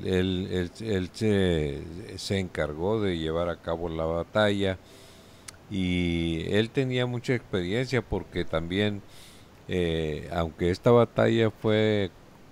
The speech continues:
con lo que quedaba de los franceses en México, el, el general Porfirio Díaz también había estado en la batalla del cinco de mayo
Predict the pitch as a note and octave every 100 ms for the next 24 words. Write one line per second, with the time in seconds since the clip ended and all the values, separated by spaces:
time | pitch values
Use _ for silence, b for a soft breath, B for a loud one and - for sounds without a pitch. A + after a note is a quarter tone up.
0 | - D#2+ D#2+ D#2+ D#2 D#2 D#2+ D#2 - D#2+
1 | C#2+ E2 D2+ F2 A#2 A#2+ G#2+ F#2+ E2+ C#2
2 | - D#2 D#2 D2 - G#2+ G#2 F#2 D#2 D#2
3 | D2+ G2 G#2+ F#2+ - F2+ F2+ - B B
4 | B B B B B B B - E2 D#2+
5 | D#2 D2+ D#2+ G#2 F#2+ D#2 F2 D#2+ E2+ F#2+
6 | A2 F#2 A2 G#2 G#2 F#2+ F#2 G#2 - F2
7 | D2+ D#2 G#2 C#3 A2+ G2+ G2+ G#2 - F2+
8 | F#2 G2+ F#2+ E2 D#2 - E2 F2 G2 F2+
9 | D#2 - G#2 A2 - A2 F2 D#2+ E2 A2+
10 | G2 F#2